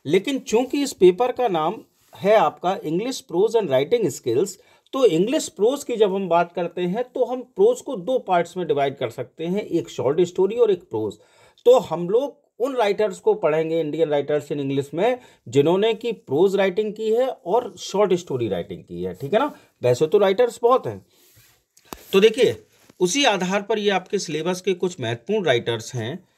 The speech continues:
पहले राइटर हैं श्री अरविंदो जी, दूसरे हैं रविन्द्रनाथ टैगोर, तीसरे राइटर हैं आपके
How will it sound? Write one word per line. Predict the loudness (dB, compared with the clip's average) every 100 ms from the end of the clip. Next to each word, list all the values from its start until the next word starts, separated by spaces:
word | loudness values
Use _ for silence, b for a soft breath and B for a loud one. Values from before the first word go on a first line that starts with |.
| _ _ _ 0
पहले | 2 4
राइटर | 4 0 -4 -4
हैं | -4
श्री | -8 -8 -8 -8 -8
अरविंदो | -8 -6 -2 -2
जी, | -2 -6 -8 _ _ -12
दूसरे | -6 -4 0 4 4
हैं | 2
रविन्द्रनाथ | -2 -2 -4 -6 -8 -8
टैगोर, | -8 -8 -4 -4 -4 -10 _ _ _ _ -4
तीसरे | -2 2 2
राइटर | 2 0 -2
हैं | -2 -4
आपके | -4 -6